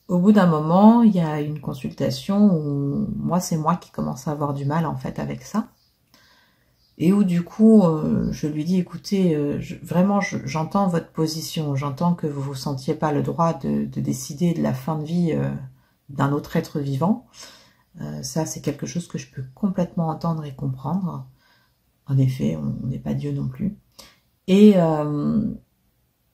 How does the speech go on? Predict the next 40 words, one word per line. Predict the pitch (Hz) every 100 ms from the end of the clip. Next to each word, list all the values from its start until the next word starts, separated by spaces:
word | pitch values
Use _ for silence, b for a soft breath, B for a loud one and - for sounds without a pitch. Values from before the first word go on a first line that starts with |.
| _ _ _ _ _ _ -
en | 175
même | 175 175
temps, | - 220 240
là, | 220 190
moi, | 190 180 202 226
j'atteignais | 214 165 - 170
un | 185 156
peu | - 208
mes | 180
limites, | 160 160 170 214 -
euh, | 147 143 143
en | 143
tout | 139 -
cas | 185
dans | 175
mes | 147 143
projections | 131 - 160 151 - 208 208
de, | 180 151 147
de | 139 147
ce | -
que | -
je | 143
voyais | 147 147 180
de | 160
l'animal. | 143 143 143 180 180 143
Je | - 139
me | 139
disais, « | 135 196 160
Mais |
c'est | - -
une | 147
souffrance, | 139 - 175 - 202 180 -
mais | 135
pas | - 196 180
possible. » | - - - - 208 156
Et | 147
même | 160 190 180
avec | 156 156 170 -
mes | 139
traitements, | - - 202 214